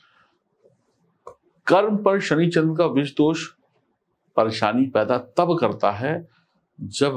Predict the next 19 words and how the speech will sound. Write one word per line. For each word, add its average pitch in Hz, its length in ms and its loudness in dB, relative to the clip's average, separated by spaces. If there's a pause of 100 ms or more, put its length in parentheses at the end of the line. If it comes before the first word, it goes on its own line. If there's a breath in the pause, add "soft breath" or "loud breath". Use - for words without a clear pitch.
(120)
व्यक्ति 151 720 -2 (500)
जरूरत 113 500 2
से 151 160 -2
ज्यादा 117 300 0
सोचने 113 540 0
लगता 104 320 -2
है 147 60 -2
और 160 160 -2
काम 113 300 4
नहीं 104 220 -2
करता 101 320 -8
है, 101 120 -16 (600 soft breath)
क्योंकि 147 180 0
चंद्रमा 160 460 2
मन 160 260 2
का 180 140 2
कारक 175 420 -2
है, 180 120 0
शनि 165 640 -4